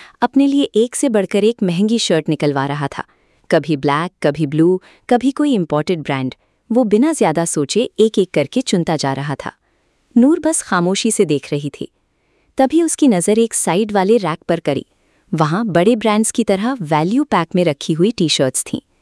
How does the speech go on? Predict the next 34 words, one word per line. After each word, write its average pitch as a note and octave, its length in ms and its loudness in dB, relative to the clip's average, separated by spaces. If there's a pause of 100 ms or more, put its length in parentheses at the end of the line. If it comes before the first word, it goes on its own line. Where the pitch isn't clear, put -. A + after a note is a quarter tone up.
(280)
एक F#3 160 6 (100)
पैक C#3+ 160 0 (100)
में A#3 220 0
तीन A#3+ 180 6
टी-शर्ट्स - 560 -2 (260)
और B3+ 100 4
कीमत B3 440 2
भी C4+ 80 0
काफ़ी C#3+ 300 0
कम। - 220 -4 (640)
नूर B3 220 8
ने D#4+ 140 6
पैक F#3 300 0
उठाकर D3 400 -2
देखा। - 300 -6 (480)
कपड़ा D3 280 2
भी F#3+ 140 -2
ठीक A#3 220 -2 (100)
था, B3 120 -4 (320)
रंग D3+ 260 2
भी G3+ 140 2
अच्छे A3+ 360 0
थे, A3+ 120 -2 (280)
साधारण A3+ 580 0
मगर E3 300 2
अच्छे D3+ 260 -2
लग C#3 160 -2
रहे C#3+ 300 -4
थे। - 100 -10 (680)
उसी E3+ 240 2
पल E3+ 300 0
उसके G3 240 0
दिमाग C#3 360 0
में A3+ 140 0